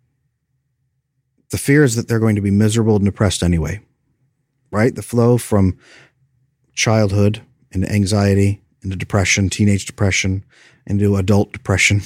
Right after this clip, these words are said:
<laughs> They're gonna be stressed out and miserable. That's the belief that they're gonna leave you forever. I saw a stat the other day that said, "Once your child is eighteen,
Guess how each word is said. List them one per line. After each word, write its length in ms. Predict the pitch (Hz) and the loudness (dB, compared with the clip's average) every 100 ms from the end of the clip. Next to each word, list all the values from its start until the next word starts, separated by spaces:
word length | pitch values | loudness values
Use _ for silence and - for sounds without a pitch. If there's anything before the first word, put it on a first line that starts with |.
| - - | -8 -20
<laughs> 260 | _ _ - | _ _ -8
They're 100 | 95 | -2
gonna 140 | 101 | 0
be 80 | 98 | 0
stressed 360 | - - 95 107 | -2 -2 -2 -2
out 120 | - | 0
and 80 | 104 | 0
miserable. 260 | 92 95 | 0 0
That's 200 | 95 98 | -2 -2
the 100 | - | -4
belief 540 | 98 104 139 113 - _ _ _ - - - - - _ _ _ | -4 0 0 -2 -8 _ _ _ -20 -20 -20 -20 -20 _ _ _
that 120 | - 101 | -10 -2
they're 80 | |
gonna 160 | 120 123 | 2 2
leave 240 | 113 123 | 4 2
you 100 | 120 | 2
forever. 500 | 110 110 101 98 90 - _ _ _ _ _ - | 0 2 2 0 -4 -10 _ _ _ _ _ -6
I 20 | |
saw 160 | - | 0
a 40 | 131 | 0
stat 320 | - 120 - | 0 0 0
the 80 | 110 | -2
other 120 | 95 | 0
day 220 | 92 90 | 0 0
that 120 | 92 | -2
said, 460 | - - 98 95 90 | -6 -4 -2 -2 0
"Once 300 | 127 202 - | 2 0 -2
your 80 | 85 | -8
child 420 | - 151 143 120 | -2 2 2 2
is 80 | 101 | 2
eighteen, 560 | 131 - 131 127 117 | -2 0 2 4 4